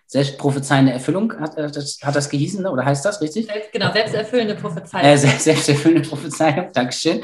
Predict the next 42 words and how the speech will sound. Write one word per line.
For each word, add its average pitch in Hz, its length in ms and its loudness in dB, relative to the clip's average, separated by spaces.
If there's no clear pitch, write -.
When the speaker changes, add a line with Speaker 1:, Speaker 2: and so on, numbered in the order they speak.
Speaker 1:
Das - 140 -2
ergibt 135 300 0
mehr 135 200 8
Sinn. 175 280 2
Speaker 2:
Hm, 202 240 -6
ich 190 80 -4
finde 214 220 -4
die 185 40 -6
selbstprophezeiende 214 920 -4
Erfüllung 254 440 -4
irgendwie 208 300 -6
auch 330 240 -2
schön, 170 380 -8
weil 175 160 -2
das - 280 -8
klingt 254 220 -2
so 208 80 4
nach 190 140 2
der 190 180 0
Erfüllung 262 340 -2
meiner 202 280 0
Wünsche. 226 380 -6
<laughs> 254 60 -6
Speaker 1:
Es 135 160 -6
ist 143 220 -6
ja 147 60 4
vielleicht 151 240 8
auch 165 80 8
nochmal 139 220 4
was, 123 160 -2
muss 135 160 -4
man 131 120 2
mal 123 120 0
gucken. - 300 2
Speaker 2:
Ja, 220 280 8
was 202 140 4
ich - 120 0
daran 277 260 6
auch 220 120 4
spannend 254 320 2
finde, 240 200 2
ist, 220 320 -2